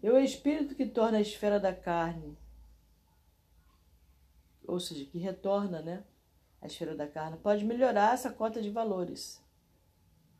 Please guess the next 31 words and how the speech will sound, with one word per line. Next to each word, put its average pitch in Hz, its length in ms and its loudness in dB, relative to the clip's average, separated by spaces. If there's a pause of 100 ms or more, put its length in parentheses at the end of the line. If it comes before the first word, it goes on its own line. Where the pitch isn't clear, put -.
(880)
ultrapassando 196 960 0
a 226 60 -2
previsão 202 640 -4 (400)
superior. 220 600 -2 (420)
Então, 254 540 4
é, 175 840 4 (1300)
o - 20 -20
que 262 100 0
nós 254 220 6
temos 262 300 6
é 269 40 8
uma 262 140 8
previsão, 185 840 4 (200)
né? 156 280 -8
Nós 165 180 -6
temos 202 460 0
um, 190 400 -4
é, 160 80 -4
possibilidades, 294 840 4
como 190 160 -6
<laughs> - 0 -
sempre - 280 -12
fala, - 360 -8
como, 165 420 -4
como 165 160 -6
a 156 80 -8
física 156 260 -14
quântica 165 400 -10
fala, 143 240 -8
né? 139 160 -8
Possibilidades. 233 1000 -4